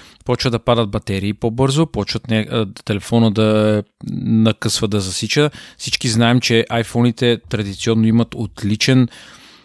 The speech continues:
а, user experience с много малко ram памет на фона на дванайсет-шестнайсет гигабайта на при флагшиповете при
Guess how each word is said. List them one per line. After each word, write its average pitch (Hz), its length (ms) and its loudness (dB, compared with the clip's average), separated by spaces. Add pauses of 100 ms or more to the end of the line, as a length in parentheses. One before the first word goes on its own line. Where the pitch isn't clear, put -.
(160)
а, 113 80 -6
user 110 560 0
experience 143 760 0
с - 280 -8
много 135 240 4
малко 107 380 0
ram 95 180 -4
памет 92 540 -8
на 107 140 -2
фона 113 320 0
на 110 140 0
дванайсет-шестнайсет 107 1000 -2
гигабайта 98 580 -2
на 95 100 -2
при 92 360 -6
флагшиповете - 760 -4
при 92 280 -10